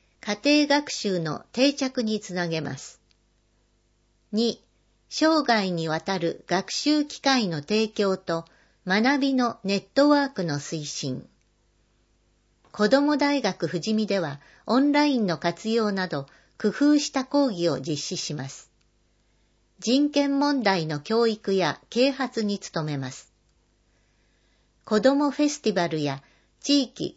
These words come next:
自治シンポジウムなどを市民と共同し、工夫しながら取り組みます。三、学び合う地域社会を作る活動の推進。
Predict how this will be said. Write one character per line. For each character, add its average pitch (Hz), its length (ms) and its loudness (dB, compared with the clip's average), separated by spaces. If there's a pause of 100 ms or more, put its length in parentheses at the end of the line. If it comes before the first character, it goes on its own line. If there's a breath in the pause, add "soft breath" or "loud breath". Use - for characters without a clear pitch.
自 247 200 -2
治 - 100 -10
シ 233 240 -2
ン 262 60 -4
ポ 277 180 2
ジ 277 180 0
ウ 269 80 0
ム 196 140 -2
な 165 160 -2
ど 143 180 -2
を - 160 -8 (300)
市 - 180 -2
民 269 240 2
と - 140 -2
共 226 260 2
同 208 240 0
し、 170 320 -6 (340 soft breath)
工 214 100 2
夫 294 280 4
し 294 160 -2
な 269 160 2
が 214 100 0
ら 143 140 -4
取 156 180 -6
り 180 100 -6
組 160 260 -4
み 143 40 -6
ま 135 140 -8
す。 - 220 -20 (1700)
三、 226 500 0 (520)
学 240 340 2
び 285 200 4
合 247 160 2
う 156 60 0
地 262 260 -2
域 - 180 -6
社 277 180 -2
会 202 340 0
を 151 120 0
作 - 260 -4
る 180 260 0
活 220 360 -4
動 262 220 4
の 214 160 -2
推 180 260 -6
進。 - 420 -6